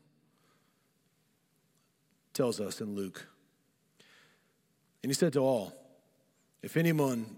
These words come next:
would come after me, let him deny himself and take up his cross daily and follow me.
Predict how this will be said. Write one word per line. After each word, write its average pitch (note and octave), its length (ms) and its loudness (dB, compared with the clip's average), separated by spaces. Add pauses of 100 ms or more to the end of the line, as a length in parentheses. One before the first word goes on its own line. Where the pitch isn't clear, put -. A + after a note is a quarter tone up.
would B2 140 -6
come C3+ 200 2
after C3 320 0
me, G2 300 -6 (800)
let C3+ 120 2
him C3+ 120 2
deny B2+ 320 2
himself G#2 640 -6 (580)
and A#2+ 120 -8
take D3+ 200 2
up C#3 100 2
his A#2 120 -6
cross - 540 -4 (760)
daily B2 460 0 (960)
and - 100 -10
follow A2+ 300 0
me. F2+ 220 -12